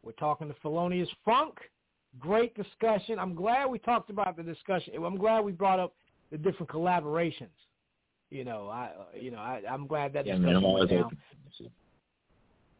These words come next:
Speaker 1: Oh, yes. I'm glad you got to speak to Mac Nova. Great guy.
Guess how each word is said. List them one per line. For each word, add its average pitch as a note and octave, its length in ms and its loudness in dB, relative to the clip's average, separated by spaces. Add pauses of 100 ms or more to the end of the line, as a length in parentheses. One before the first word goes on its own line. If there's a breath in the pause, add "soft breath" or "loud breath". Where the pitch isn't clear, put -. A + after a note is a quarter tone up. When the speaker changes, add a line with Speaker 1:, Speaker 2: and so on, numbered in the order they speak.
(220)
Speaker 1:
Oh, D3+ 180 2
yes. C3+ 280 -6
I'm C3 100 -10
glad E3 300 2
you E3 60 -6
got E3 160 2
to D#3 80 -6
speak - 320 -6
to D#3+ 60 -4
Mac D3+ 340 0
Nova. D#3+ 480 2 (1000)
Great D#3 320 2
guy. D3+ 380 2